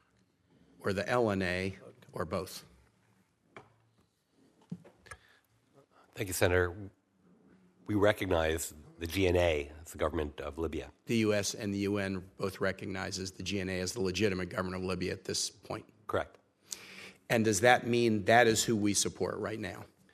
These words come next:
Speaker 2: Uh, yes, we support the G N A, but we support a negotiated solution, taking into account
Speaker 1: You're trying to find a way to end the civil war, and how can we be helpful in that?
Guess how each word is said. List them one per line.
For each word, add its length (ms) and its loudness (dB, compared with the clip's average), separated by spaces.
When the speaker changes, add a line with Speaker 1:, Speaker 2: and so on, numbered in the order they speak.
Speaker 2:
Uh, 120 -6
yes, 340 2
we 120 -6
support 460 -2
the 80 -12
G 140 2
N 60 2
A, 220 -4
but 140 6
we 260 4
support 640 4
a 40 -10
negotiated 800 2
solution, 640 2
taking 240 2
into 140 4
account 420 2
Speaker 1:
You're 80 0
trying 240 2
to 60 -2
find 260 4
a 40 2
way 200 4
to 100 2
end 140 -2
the 40 -4
civil 300 0
war, 280 2
and 60 -4
how 140 -2
can 180 -8
we 120 -4
be 80 -12
helpful 340 -12
in 60 -10
that? 160 -12